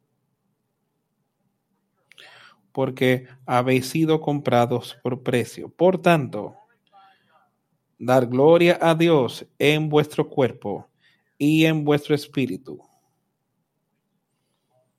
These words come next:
el cual son de Dios.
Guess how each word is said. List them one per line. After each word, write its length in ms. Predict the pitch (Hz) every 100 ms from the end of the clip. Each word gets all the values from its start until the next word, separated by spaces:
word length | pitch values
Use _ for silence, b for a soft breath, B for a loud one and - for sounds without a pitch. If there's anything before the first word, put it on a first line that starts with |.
| _ _ _ _ _ -
el 240 | 120 120
cual 560 | 120 - 123 123 120 110
son 600 | - - 120 117 120 113
de 120 | 113
Dios. 640 | 107 92 - - - -